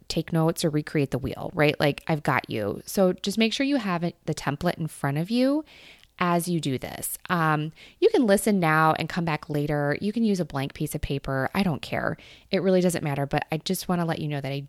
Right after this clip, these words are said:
do have a downloadable template that I will put out in the show notes for you guys to go along with this.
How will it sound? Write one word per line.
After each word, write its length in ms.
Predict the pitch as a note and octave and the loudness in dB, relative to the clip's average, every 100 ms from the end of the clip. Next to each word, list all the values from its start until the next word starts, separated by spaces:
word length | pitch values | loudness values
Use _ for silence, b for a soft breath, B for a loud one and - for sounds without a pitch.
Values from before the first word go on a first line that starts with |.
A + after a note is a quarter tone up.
| - | -6
do 360 | G3 G3 G3+ | -2 2 2
have 600 | G#3 - E3+ D#3+ D#3 D#3+ - - | 0 -2 -2 -2 -2 -4 -8 -8
a 260 | D3 C#3 C#3+ | -6 -6 -6
downloadable 840 | D#3 C#3 G3 G#3+ G#3 G#3 G#3+ G#3 G#3 b b b b b - | -6 -2 0 0 0 -2 0 0 -2 b b b b b -8
template 640 | G#3+ F3 - E3+ D#3+ - - - | -4 -2 0 0 0 -2 -14 -12
that 100 | - | -6
I 80 | D#3 | -4
will 140 | D#3 | -6
put 240 | - D3 - - | -4 -6 -4 0
out 180 | F#3 - | 0 0
in 80 | G#3+ | 0
the 80 | A3 | 2
show 160 | F#3 | 2
notes 240 | D#3+ D#3 - | 2 0 -2
for 180 | - | -2
you 120 | D#3 D3 | 0 0
guys 360 | C#3+ C#3 C#3 | -2 -2 -4
to 60 | - | -4
go 140 | - | -2
along 240 | C#3+ C3+ B2+ | -2 -2 -4
with 160 | G#2+ | -6
this. 260 | - - - | -8 -8 -8